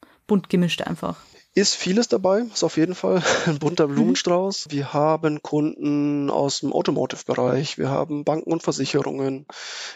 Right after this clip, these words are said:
Speaker 2: wir haben viel Manufacturing oder, ja, viel Konsumerprodukte, Medien, Kommunikation. Also es ist wirklich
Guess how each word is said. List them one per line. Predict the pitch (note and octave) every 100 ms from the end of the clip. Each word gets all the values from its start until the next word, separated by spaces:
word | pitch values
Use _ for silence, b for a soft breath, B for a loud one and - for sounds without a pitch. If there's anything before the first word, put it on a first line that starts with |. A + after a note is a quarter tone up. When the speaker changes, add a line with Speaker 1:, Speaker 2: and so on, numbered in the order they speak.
| B
Speaker 2:
wir | C#3+ C3+
haben | C#3+ D3 D3+ D3 D3 D3 -
viel | - D3 C#3+ C#3+ C#3+ C#3+ C#3+ C#3+ C#3+
Manufacturing | C#3+ D3 E3 - B2 - C3+ C3 C3 C3 C3 C3
oder, | - C#3+ C3 C3 C3+ C3+ -
ja, | C3+
viel | B2 - D3 C#3+ - B B B B
Konsumerprodukte, | E3 D#3 D3+ D3 - C#3 C3+ - C3+ C3+ C3+
Medien, | C3+ C3+ C#3+ D3 C#3 C#3 C3+ C3+ C3+
Kommunikation. | - C#3 C#3 C3+ C3+ - C3+ B2+ C3 C3+ C3
Also | - D3
es | E3+
ist | E3
wirklich | D#3+ - D3+ - -